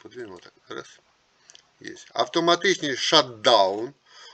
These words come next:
обслуговуючого обладнання під час тривалої відсутності напруги мережі, а також перезапуск обладнання при відновленні мережевого живлення. Моніторинг і запис лог-файлі,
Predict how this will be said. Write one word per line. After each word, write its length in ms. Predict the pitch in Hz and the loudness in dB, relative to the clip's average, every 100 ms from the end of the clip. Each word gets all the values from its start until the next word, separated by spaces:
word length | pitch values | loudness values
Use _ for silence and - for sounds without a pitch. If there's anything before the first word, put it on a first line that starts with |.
| _ | _
обслуговуючого 1080 | 127 - 165 156 - 139 131 127 107 107 113 | -10 -2 0 0 -2 -4 -2 -4 -6 -8 -6
обладнання 580 | 113 113 104 107 113 | -2 0 0 -2 -6
під 160 | 110 123 | -6 -4
час 180 | 156 139 | -4 -4
тривалої 420 | 135 147 156 147 | -4 -2 0 -2
відсутності 500 | 123 143 143 135 - | -6 -12 -14 -14 -10
напруги 360 | 131 127 143 131 | -10 -6 -6 -4
мережі, 380 | 127 110 95 | -2 -2 -2
а 80 | 113 | -6
також 300 | 117 143 123 | -4 -6 -6
перезапуск 720 | - 143 131 107 104 113 120 | -4 0 0 0 -4 -4 -12
обладнання 500 | 127 131 131 127 123 | -10 -4 -4 -4 -8
при 180 | 120 117 | -6 -6
відновленні 520 | 104 101 120 135 127 | -8 -8 -6 -6 -8
мережевого 460 | 110 95 98 98 98 | -10 -8 -8 -8 -10
живлення. 420 | 87 90 - - _ _ - - - _ | -10 -10 -14 -20 _ _ -20 -20 -20 _
Моніторинг 640 | 123 147 160 160 214 180 | -2 2 2 2 2 2
і 60 | 160 | 2
запис 460 | 131 127 135 123 | 2 0 0 -10
лог-файлі, 1160 | 101 - 139 135 107 - - 101 101 110 123 151 | -6 -2 2 0 -2 -14 -2 0 2 -2 -6 -8